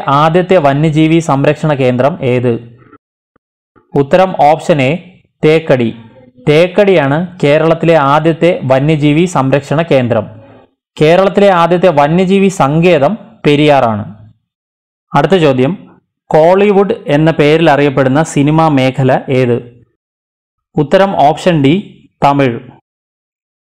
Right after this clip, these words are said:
അതുപോലെ തന്നെ മലയാളം സിനിമാ മേഖല അറിയപ്പെടുന്നത് മോളിവുഡ്, തെലുങ്ക് സിനിമാ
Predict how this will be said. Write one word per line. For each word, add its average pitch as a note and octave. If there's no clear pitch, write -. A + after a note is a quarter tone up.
അതുപോലെ E3+
തന്നെ B2+
മലയാളം F#3
സിനിമാ D3+
മേഖല C#3+
അറിയപ്പെടുന്നത് C3
മോളിവുഡ്, C#3+
തെലുങ്ക് F3
സിനിമാ D#3